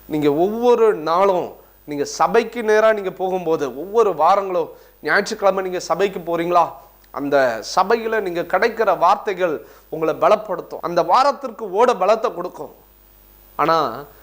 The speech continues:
திரும்ப சபைக்குள்ள போய் தூங்க ஆண்டவர் சொல்லல. இன்னைக்கு நீ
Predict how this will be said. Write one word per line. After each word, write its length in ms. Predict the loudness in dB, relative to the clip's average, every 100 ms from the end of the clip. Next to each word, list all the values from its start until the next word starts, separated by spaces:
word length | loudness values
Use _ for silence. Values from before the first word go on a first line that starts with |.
| -20 _
திரும்ப 680 | 0 2 4 4 2 -12 -20 _ _ _ _ _ -2
சபைக்குள்ள 480 | 0 2 2 0 0
போய் 180 | -2 -2
தூங்க 320 | -4 0 0
ஆண்டவர் 320 | 2 -2 -2
சொல்லல. 280 | -2 -2 -4 -8 -14 -20 _ _ _ _ _ _ -20 -20 -14
இன்னைக்கு 280 | -4 -2 0
நீ 280 | 0 -2